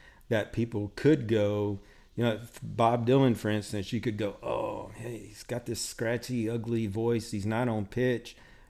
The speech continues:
You know, I hate this." Or you can go,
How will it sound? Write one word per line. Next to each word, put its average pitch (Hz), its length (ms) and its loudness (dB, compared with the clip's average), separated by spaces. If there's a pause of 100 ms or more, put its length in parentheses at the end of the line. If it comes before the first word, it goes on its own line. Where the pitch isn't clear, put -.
You 113 100 0
know, 110 320 0
I 113 100 -2
hate 131 280 2
this." 110 360 -2 (340)
Or 135 180 6
you 156 160 6
can 113 240 2
go, 104 420 2